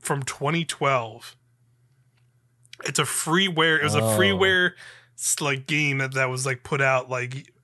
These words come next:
Speaker 1: it was, like, literally an R P G maker game. And it came out, like, years and years ago in twenty, it was, yeah, literally twenty twelve. And they just, um, and apparently it, ha-, it was, like, one, just one of those weird things where, like, back then it was just, like, a weird cult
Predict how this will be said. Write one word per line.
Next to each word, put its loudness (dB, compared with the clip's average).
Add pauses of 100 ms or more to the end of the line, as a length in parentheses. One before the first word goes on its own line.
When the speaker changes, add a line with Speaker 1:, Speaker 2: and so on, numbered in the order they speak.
Speaker 1:
it 0
was, -2
like, -2
literally 4
an 0
R 0
P -6
G -4
maker -4
game. -10 (880)
And -4
it 0
came 0
out, 2
like, -2
years 0
and -4
years 0
ago -10
in -10
twenty, -6
it -12
was, -8
yeah, -4
literally -4
twenty -4
twelve. -6 (840)
And 0
they 0
just, -2 (340)
um, -8
and -2
apparently 2
it, 2
ha-, 0
it 0
was, -2
like, -2
one, -2
just -4
one 2
of 2
those -6
weird -2
things 0
where, -2
like, -4
back -2
then -4
it -2
was -2
just, -6
like, -4
a -8
weird -6
cult -6